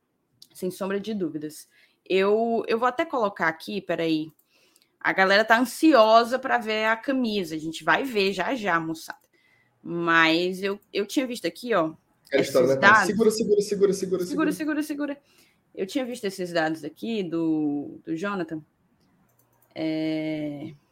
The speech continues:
Speaker 2: Muito
Speaker 1: Foi
Speaker 2: bom o
Speaker 1: do
Speaker 2: trabalho do
Speaker 1: ano,
Speaker 2: Jonathan,
Speaker 1: né?
Speaker 2: viu, Thaís?
Speaker 1: Muito
Speaker 2: Só fazer
Speaker 1: bom,
Speaker 2: esse
Speaker 1: muito
Speaker 2: parênteses. O
Speaker 1: bom.
Speaker 2: trabalho do Jonathan é muito bom. Muito bom.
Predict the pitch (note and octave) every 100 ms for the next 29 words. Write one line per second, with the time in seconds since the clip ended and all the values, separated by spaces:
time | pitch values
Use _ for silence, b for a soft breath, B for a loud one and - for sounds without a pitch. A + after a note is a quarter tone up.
0 | _ _ _ _ _ _ _ _ _ _
1 | _ _ _ _ - A#3 B3 D#3+ F3 -
2 | D3+ C3+ D3 - D#3+ B2+ G3+ B3+ D#4+ -
3 | A#2 - - - G3 D#3 C#3 D4 - F3+
4 | F#3 A3 D3 C3+ B2+ E3 C#3 C3+ D3+ D3
5 | C3+ D3 C#3+ C3+ D3 - G#2+ - - _
6 | _ _ _ - - -